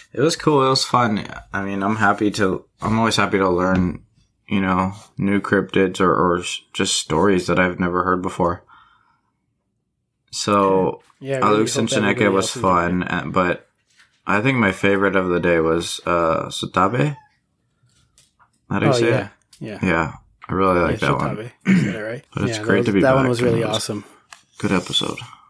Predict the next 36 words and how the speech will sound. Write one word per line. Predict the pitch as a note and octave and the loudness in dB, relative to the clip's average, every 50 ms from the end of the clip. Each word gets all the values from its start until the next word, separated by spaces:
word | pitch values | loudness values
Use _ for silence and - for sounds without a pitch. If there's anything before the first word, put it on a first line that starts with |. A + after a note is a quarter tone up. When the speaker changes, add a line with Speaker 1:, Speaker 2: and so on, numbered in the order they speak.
| _ - | _ -6
Speaker 1:
I | F#2+ F#2 | -6 -6
think. | F#2 - - - - - - - _ _ - | -4 -4 -6 -6 -6 -8 -10 -18 _ _ -4
Speaker 2:
Yeah. | C#3 B2+ A#2+ A2+ A2 - - _ _ _ _ _ | -2 -2 -2 -4 -6 -10 -16 _ _ _ _ _
I'm | - C#3 C#3 D3+ | 0 2 4 6
really | D#3 D#3 D3 | 6 6 4
excited | C3+ - - C#3+ C#3 C3+ C3+ - | 2 2 2 2 2 2 0 -2
to | - B2+ | -2 0
do | C3+ C3 B2 | 0 0 2
this | B2 A#2+ - - | 0 0 0 0
next | B2+ B2 B2 - - - | 0 0 0 -2 -2 -2
one, | B2 A#2+ A#2 A#2 A#2+ - | 0 0 0 -2 -2 -4
the | A#2+ A#2+ | -6 -4
possession | - A#2+ A#2 A2+ A2 - - A#2+ A2+ | -2 -2 0 0 0 0 -2 -2 -2
one. | A2 A2 A2+ | -2 -2 -2
That'll | A2+ A2+ A2 G#2+ | -2 -2 -2 -2
be | G#2 A2 A2 | -2 -2 -4
fun. | - - - A2 A2 G#2+ G#2 - _ _ _ _ _ _ _ _ _ _ _ - - | -4 -4 -4 -2 -2 -4 -6 -8 _ _ _ _ _ _ _ _ _ _ _ -2 0
Speaker 1:
Mm-hmm. | |
Speaker 2:
Um, | C3 A#2+ A#2 A2 G2 G#2+ G#2+ - - _ _ - | 2 2 2 2 0 -2 -4 -8 -12 _ _ -14
but | - - - _ _ _ _ _ _ _ _ _ - - _ _ _ _ _ _ _ _ _ _ _ _ _ _ - - | -14 -14 -16 _ _ _ _ _ _ _ _ _ -20 -20 _ _ _ _ _ _ _ _ _ _ _ _ _ _ -6 -2
yeah, | C#3 F3 F3 E3+ | 0 2 2 2
guys, | D3+ D#3 D#3 D#3 D3+ - - - _ _ _ _ _ _ - | 2 2 2 2 2 -2 -6 -14 _ _ _ _ _ _ -2
thank | B2+ D3 D#3+ D#3 D#3 - | 2 2 2 2 2 2
you | D3+ C#3 | 0 2
so | - - D3+ C#3+ | 2 2 4 4
much | C#3+ C3+ B2+ - - | 4 4 2 0 -2
for | - B2 | -2 0
listening. | B2 B2 A#2 - C3+ B2+ A#2+ A#2 | 0 0 0 0 0 0 0 0
Thanks | A#2 - C3+ C#3+ C#3+ - | 0 2 2 2 2 0
for | - B2+ | -2 -2
sticking | - - C#3 - - B2 A#2 | 0 0 0 0 2 0 0
with | A#2 A2+ - - | 0 -2 -2 -4
us. | A#2 G#2+ - | -4 -4 -2
Thanks | - C#3+ D3 D3 - | 2 2 2 2 2
for | D#3 D3 | 0 -2
keeping | - - D#3+ D3 D3 - C#3+ C#3 B2+ G2 | 0 2 0 0 0 0 0 0 0 -2